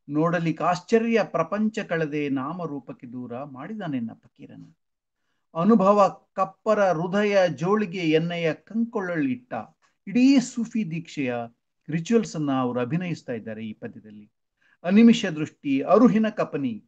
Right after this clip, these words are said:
ಸೂಫಿಗಳು, ಆ, ಧರಿಸುವ ಬಟ್ಟೆ ಕಫನಿ. ಕಫನ್ ಅಂದ್ರೆ ಹೆಣದ ಬಟ್ಟೆ, ಕಫನ್, ಕಫನಿ, ಕಪನಿ, ಕಪಿನಿ, ಅದು ಸಾಧುಗಳು ಹಾಕಿಕೊಳ್ಳುವ ಒಂದು ದೊಡ್ಡ, ಆ, ಆ,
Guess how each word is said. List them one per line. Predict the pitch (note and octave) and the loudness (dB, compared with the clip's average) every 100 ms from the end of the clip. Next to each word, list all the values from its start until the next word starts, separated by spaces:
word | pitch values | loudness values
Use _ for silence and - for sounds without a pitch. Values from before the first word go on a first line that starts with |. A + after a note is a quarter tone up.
| _ _ _ | _ _ _
ಸೂಫಿಗಳು, | - D#3 E3+ D3 C#3 A2+ _ _ _ _ _ _ | -18 -10 -6 -4 -6 -8 _ _ _ _ _ _
ಆ, | B2 A#2+ A2 | -10 -8 -10
ಧರಿಸುವ | A2 D3 E3 D3+ C3+ | -10 -8 -8 -8 -8
ಬಟ್ಟೆ | A2+ D3 - D3 G#2+ - _ _ - | -6 -8 -10 -14 -14 -16 _ _ -16
ಕಫನಿ. | D3+ G#3 F#3 B2 | -16 -12 -10 -10
ಕಫನ್ | - D3 - F#3+ | -8 -10 -8 -8
ಅಂದ್ರೆ | D#3+ C#3+ C#3 | -6 -8 -10
ಹೆಣದ | E3 - C#3 C#3 C3+ | -12 -12 -8 -6 -6
ಬಟ್ಟೆ, | B2 C#3 - - G#2 _ _ _ _ _ _ _ - | -6 -8 -8 -18 -18 _ _ _ _ _ _ _ -18
ಕಫನ್, | B2+ - A#2 - _ _ _ _ _ _ - | -14 -12 -12 -14 _ _ _ _ _ _ -10
ಕಫನಿ, | C3 - B2 B2 | -10 -6 -4 -4
ಕಪನಿ, | - C#3+ D#3 D3+ B2+ - _ _ | -4 -6 -4 -2 -4 -8 _ _
ಕಪಿನಿ, | - C3+ C#3+ C#3 A2+ _ | -14 -12 -10 -10 -10 _
ಅದು | C3+ B2 A#2+ _ _ | -10 -8 -8 _ _
ಸಾಧುಗಳು | - C#3 C3+ C3 C3 | -10 -4 -4 -2 -6
ಹಾಕಿಕೊಳ್ಳುವ | A#2+ A#2+ A#2 A#2+ - A#2+ A2 G#2+ | -6 -12 -12 -18 -14 -12 -10 -10
ಒಂದು | A2 G#2+ G2 | -10 -12 -10
ದೊಡ್ಡ, | B2+ G#2+ B2 A2 _ _ _ _ _ _ _ _ _ _ | -10 -6 -6 -8 _ _ _ _ _ _ _ _ _ _
ಆ, | |
ಆ, | A#2 A2 A2+ | -20 -18 -20